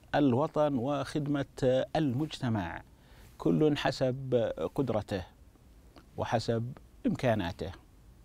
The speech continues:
وهنا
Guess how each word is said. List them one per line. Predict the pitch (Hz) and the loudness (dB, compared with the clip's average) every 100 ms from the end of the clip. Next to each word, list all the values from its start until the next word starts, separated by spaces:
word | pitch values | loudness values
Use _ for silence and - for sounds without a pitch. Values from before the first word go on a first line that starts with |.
| - - - - - - - - - - - - - - - - - - - - - - - - - - - - - - - - - - - - - - - - - - | -20 -20 -20 -20 -20 -20 -20 -20 -20 -20 -20 -20 -20 -20 -20 -20 -20 -20 -20 -20 -20 -20 -20 -20 -20 -20 -20 -20 -20 -20 -20 -20 -20 -20 -20 -20 -20 -20 -20 -20 -20 0
وهنا | 131 127 123 139 226 190 185 | 4 4 4 2 4 4 2